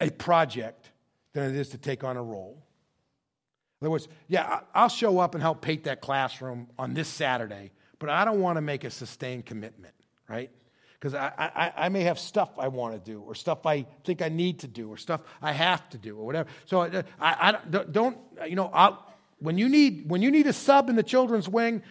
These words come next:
you can call me, but don't ask me to be on the regular rotation. You know, and we struggle, and, and, and I'm just using that as, you know, but, but there's ways, and that happens and all.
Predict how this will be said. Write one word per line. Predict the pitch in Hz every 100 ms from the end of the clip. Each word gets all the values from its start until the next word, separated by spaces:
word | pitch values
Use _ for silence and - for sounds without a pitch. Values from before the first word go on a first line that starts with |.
| - -
you | 175 208
can | 208
call | 208 220 214
me, | 202 165
but | 131 143
don't | 180 185
ask | 170 170 165
me | 165 151
to | 135
be | 147 143
on | 143
the | 135
regular | 127 127 123 113
rotation. | 113 - 101 92 - _ _ _ _ _ _ _ _ _ _ _ _ _
You | 180
know, | 214
and | 208
we | 226
struggle, | 220 247 277 185
and, | 190 190
and, | 196 175 - 196
and | 226
I'm | 247
just | 226
using | 202 165 170
that | 160
as, | 147
you | 196 208 202
know, | 170 165 - _ -
but, | 180 139
but | 180 -
there's | 143 240 226
ways, | 156 190 233 180 - - -
and | 160
that | 180 135
happens | 170 190 156
and | 160
all. | 156